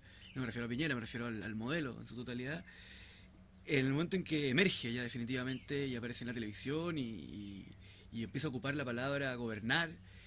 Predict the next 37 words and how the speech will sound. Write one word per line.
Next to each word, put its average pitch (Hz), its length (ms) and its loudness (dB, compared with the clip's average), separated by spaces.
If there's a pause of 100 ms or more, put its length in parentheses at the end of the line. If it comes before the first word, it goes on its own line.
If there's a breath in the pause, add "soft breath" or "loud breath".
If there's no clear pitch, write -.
(220 loud breath)
eh, 110 640 -2
viene 151 220 4
toda 143 140 2
una 170 80 2
batería 156 340 2
de 160 80 2
acusaciones 139 540 -2
de 135 80 -2
que 123 40 -4
en 123 60 -4
realidad 131 200 -2
son 143 120 -4
unos 135 140 -4
jóvenes 143 240 -2
irresponsables, 131 500 -4
que 120 40 -8
quieren 131 160 -4
todo 131 140 -6
gratis, 131 280 -2
que 127 40 -4
no 123 60 -6
tienen 135 180 -2
idea, 147 240 -2 (520 loud breath)
y 113 40 -4
tú 147 80 0
fuiste 180 140 0
uno 190 80 4
de 170 40 0
los - 40 -4
primeros 160 220 2
en - 40 -4
poner 170 180 0
la 160 100 4
cara 160 160 4
y 170 40 2
decir, 151 440 2
"No, 175 180 2